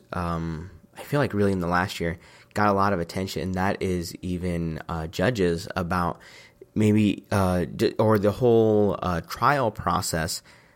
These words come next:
of, of someone, because it's supposed to be everyone's equal in the eyes of the law, but there's been so many cases that have been coming out that show that, oh, wait, maybe not, because we're supposed to get, uh, the system's supposed to,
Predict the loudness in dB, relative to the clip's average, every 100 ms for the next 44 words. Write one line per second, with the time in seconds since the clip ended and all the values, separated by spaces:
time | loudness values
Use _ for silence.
0 | _ _ 2 4 4 0 -4 -6 -4 -2
1 | 0 2 2 2 2 -2 -2 -2 0 2
2 | 2 2 -2 -2 -6 -2 0 2 0 -2
3 | -4 -4 -2 -2 -2 -4 -6 0 2 2
4 | 2 0 -2 -4 -18 -20 -2 0 2 2
5 | 2 2 0 0 0 0 0 -2 0 0
6 | 0 0 -2 -2 -2 0 0 -2 -4 -4
7 | -4 -4 -4 0 0 0 -2 -4 -4 -12
8 | -20 -20 -20 -6 2 4 4 4 2 -2
9 | -10 _ _ 0 2 4 2 2 0 -2
10 | -4 0 -2 0 0 2 2 0 -2 -4
11 | -2 -2 -2 -4 0 0 0 -2 0 2
12 | 0